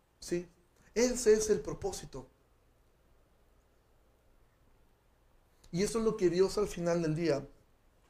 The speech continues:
va a juzgar. Hace años, eh, cuando recién la iglesia tenía un año, vino un hombre, eh,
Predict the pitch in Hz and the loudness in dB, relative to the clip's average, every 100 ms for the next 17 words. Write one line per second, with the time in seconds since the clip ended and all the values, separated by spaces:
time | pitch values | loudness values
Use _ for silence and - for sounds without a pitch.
0 | - 143 160 165 160 131 160 151 139 - | -8 -4 -4 -4 -4 -2 -2 -4 -6 -14
1 | _ _ _ _ _ _ _ - 208 254 | _ _ _ _ _ _ _ -4 4 6
2 | 233 208 190 190 - 165 156 151 165 165 | 6 4 2 0 -2 2 4 6 6 8
3 | 160 156 196 196 180 190 190 165 175 170 | 6 6 2 6 6 6 2 -2 0 2
4 | 165 151 147 - _ _ _ _ _ _ | 2 2 -2 -8 _ _ _ _ _ _
5 | - 151 175 170 170 170 170 170 170 165 | -4 0 4 6 6 4 4 4 4 2
6 | 160 160 139 135 131 123 | 2 2 4 6 6 4